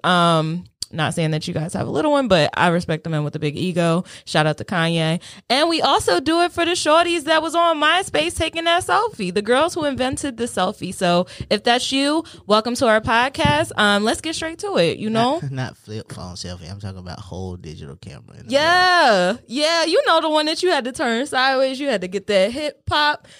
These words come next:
Speaker 1: The ones that used to sit up on that sink to make that booty pop.
Speaker 2: That's a
Speaker 1: That was
Speaker 2: nasty.
Speaker 1: before plastic surgery.
Speaker 2: Nasty ass time.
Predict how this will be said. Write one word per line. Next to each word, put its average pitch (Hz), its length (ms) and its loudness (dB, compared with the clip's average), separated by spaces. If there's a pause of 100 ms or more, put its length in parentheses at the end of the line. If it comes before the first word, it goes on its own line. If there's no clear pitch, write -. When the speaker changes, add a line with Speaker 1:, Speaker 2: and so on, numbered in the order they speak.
(120)
Speaker 1:
The 220 120 0
ones 233 220 2
that 240 100 2
used 247 120 -4
to 240 80 -6
sit 254 140 -2
up 233 80 -2
on 247 140 0
that 240 160 0
sink 320 300 -4
to 269 60 -4
make 220 200 -2
that 220 180 2
booty 311 240 -4
pop. 330 440 0
Speaker 2:
That's - 180 -16
a - 60 -18
Speaker 1:
That 65 100 -20
was 151 100 -14
Speaker 2:
nasty. 226 220 4
Speaker 1:
before 226 320 2
plastic 156 400 0
surgery. 151 400 -2
Speaker 2:
Nasty - 420 -4
ass - 200 -18
time. - 180 -20